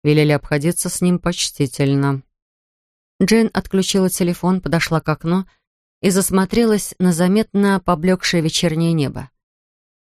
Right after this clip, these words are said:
"Наверное, опять снег пойдёт". Она подумала, "Стоит только понадеяться, что кругом ясно, как вдруг на небе снова появляются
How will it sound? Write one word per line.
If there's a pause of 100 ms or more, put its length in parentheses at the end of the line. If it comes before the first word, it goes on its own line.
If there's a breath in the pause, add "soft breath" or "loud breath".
(140)
"Наверное,
опять
снег
пойдёт". (300)
Она
подумала, (640)
"Стоит
только
понадеяться,
что
кругом
ясно,
как
вдруг
на
небе
снова
появляются